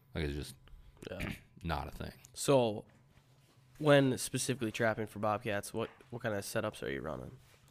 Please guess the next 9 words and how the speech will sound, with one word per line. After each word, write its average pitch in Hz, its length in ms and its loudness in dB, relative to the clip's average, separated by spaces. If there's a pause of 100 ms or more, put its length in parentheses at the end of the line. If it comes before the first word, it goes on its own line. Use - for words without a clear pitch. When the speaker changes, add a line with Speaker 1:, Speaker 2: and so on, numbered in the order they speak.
(340)
Speaker 1:
Well, 107 380 4 (1120)
unsuccessful 113 680 4
ones 113 320 6
in 104 100 6
my, 120 340 10
<laughs> - 60 0
in 98 120 6
my 151 200 8
history. 110 560 4